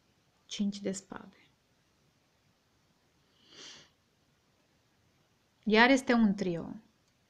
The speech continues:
în care doi sunt răniți și celălalt învinge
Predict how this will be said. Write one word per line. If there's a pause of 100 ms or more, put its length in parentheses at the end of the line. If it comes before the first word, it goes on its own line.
(100)
în
care
doi (180)
sunt
răniți
și
celălalt
învinge